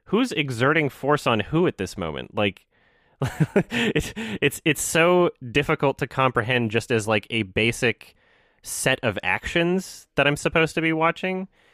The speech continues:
that it, it takes away from my experience from just being able to watch it, that I can't, that, that, that it's, like,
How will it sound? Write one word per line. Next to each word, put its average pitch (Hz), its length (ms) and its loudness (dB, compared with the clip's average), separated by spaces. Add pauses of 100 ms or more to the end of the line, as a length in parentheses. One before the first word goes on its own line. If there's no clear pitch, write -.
(200)
that 120 180 2
it, - 200 0 (100)
it 131 180 -4
takes - 300 -2
away 120 280 4
from 120 200 0
my 101 140 2
experience 101 840 -2
from 110 240 -4
just 107 200 -2
being 104 220 2
able 98 240 0
to 101 120 -4
watch 92 400 -2
it, - 180 -8 (560)
that 107 120 2
I 107 80 2
can't, 110 320 -2 (120)
that, 120 200 -2
that, 120 340 0
that 117 100 4
it's, 107 180 -4
like, 107 280 0